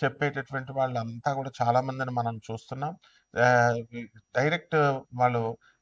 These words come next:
సబ్జెక్ట్, ప్రిన్సిపల్, డిసిప్లిన్. జ్యోతిషం అంటే ఏంటంటే డిసిప్లిన్ అన్నమాట. కాబట్టి మన ఫ్యూచర్ అనేటటువంటిది డిసిప్లిన్ ఉంటేనే మనకి అబ్బుతుంది. ఇప్పుడు ఈ యొక్క శుక్రుడు, శుక్రగ్రహం ఉంటే మనకి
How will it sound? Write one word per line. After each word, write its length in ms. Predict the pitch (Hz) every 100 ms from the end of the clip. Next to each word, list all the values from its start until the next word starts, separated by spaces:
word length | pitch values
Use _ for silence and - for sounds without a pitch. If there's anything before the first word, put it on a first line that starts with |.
| -
సబ్జెక్ట్, 580 | - 123 123 175 - 175
ప్రిన్సిపల్, 800 | - _ - 135 - 185 180
డిసిప్లిన్. 480 | 139 - 151 147 110
జ్యోతిషం 440 | 117 131 151 156 156
అంటే 240 | 151 151
ఏంటంటే 360 | 147 156 160 175
డిసిప్లిన్ 580 | 139 - 147 156 147
అన్నమాట. 380 | 127 107 101 92
కాబట్టి 840 | - _ _ _ _ _ 147 147
మన 140 | 147 143
ఫ్యూచర్ 520 | - 156 202 214 202
అనేటటువంటిది 1000 | 185 175 170 160 156 156 156 151 135 143 _ _ -
డిసిప్లిన్ 500 | 123 160 - 165 165 -
ఉంటేనే 600 | 131 123 135 139 147 180 - 123
మనకి 440 | 123 123 151 165 -
అబ్బుతుంది. 600 | 107 110 120 104 92 - _ _ _ _ -
ఇప్పుడు 560 | 139 139 185 131 135 165 _ _ -
ఈ 80 | 147
యొక్క 560 | 156 156 147 143 143
శుక్రుడు, 920 | 143 - 151 - 233 240 208 165 156 156
శుక్రగ్రహం 680 | - - 185 180 175 170 170
ఉంటే 260 | 160 170
మనకి 480 | 160 151 - 135